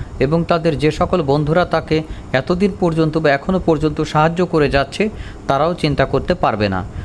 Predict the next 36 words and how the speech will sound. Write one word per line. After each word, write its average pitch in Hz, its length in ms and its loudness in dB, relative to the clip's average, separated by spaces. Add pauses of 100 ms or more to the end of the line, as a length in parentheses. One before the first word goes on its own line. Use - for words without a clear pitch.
(140)
সুতরাং 151 600 0
তারা 156 200 2
তাদের 151 300 0
মতো 180 240 0
করতে 170 300 0
পারে 165 200 2
হয়তো 147 420 2 (320)
সম্ভবত 180 520 0
মিস্টার 165 360 0
ভ্লাদিমির 156 420 0
পুতিনের 160 380 0
ক্ষেত্রে 147 340 0 (280)
চরম 175 440 2
আকারের 165 340 2 (300)
এমন 147 280 4
কিছু 202 260 0
করতে 185 320 0
পারেন 147 300 0
যেটি 139 220 0
তাদের 147 360 0 (280)
হয়তো 175 420 2
চিন্তার 180 400 2
বাইরে, 98 340 0 (360)
কারণ 156 260 2
এটি 156 220 0
ছাড়া 196 240 2
মিস্টার 147 340 0
ভ্লাদিমির 156 440 0
পুতিনের 165 400 -2
কোনো 170 260 -2
উপায় 151 300 2
নাই। 95 160 -4 (440)
বর্তমানে 208 400 2
মিস্টার 185 320 0
ভ্লাদিমির 160 400 0
পুতিনও 156 480 0